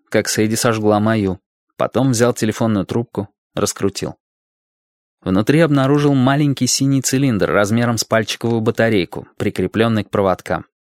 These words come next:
Меня позабавило, что надписи на нем на японском. Сразу вспомнился мой давний приятель, молчаливый Майк. Я отсоединил цилиндрик, накрутил крышку,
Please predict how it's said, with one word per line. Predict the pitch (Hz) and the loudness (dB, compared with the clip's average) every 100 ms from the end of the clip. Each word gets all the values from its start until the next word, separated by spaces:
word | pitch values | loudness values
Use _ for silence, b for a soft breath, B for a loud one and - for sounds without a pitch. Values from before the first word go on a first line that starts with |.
| _ _ - | _ _ 0
Меня | 139 107 104 | 2 2 0
позабавило, | 110 107 107 110 120 117 104 - B B B | 0 2 2 2 2 2 0 -4 B B B
что | B - 107 | B -2 0
надписи | 110 127 - 120 - | 2 0 0 0 0
на | 113 110 | 2 2
нем | 113 113 | 2 2
на | 110 | 2
японском. | 104 110 117 92 - - _ _ _ _ | 0 0 -2 -4 -10 -20 _ _ _ _
Сразу | - - 165 147 | -4 0 0 0
вспомнился | 101 - 120 127 113 - | -4 0 2 2 0 0
мой | 107 101 | 0 0
давний | 104 135 143 120 | 0 2 0 0
приятель, | 107 101 95 98 92 - _ - | 0 2 2 0 -4 -10 _ -4
молчаливый | 104 92 - 98 101 107 101 | -2 0 -2 0 0 0 -2
Майк. | 95 78 - - _ _ _ _ _ _ _ _ - | -2 -4 -8 -20 _ _ _ _ _ _ _ _ -4
Я | 95 107 | 0 2
отсоединил | - 135 143 135 131 | 2 0 2 2 0
цилиндрик, | - 135 120 117 113 - - | 0 0 2 0 -2 -10 -6
накрутил | 95 95 120 147 143 | -4 0 0 0 -2
крышку, | - 104 - - 95 | 0 0 -2 -8 -10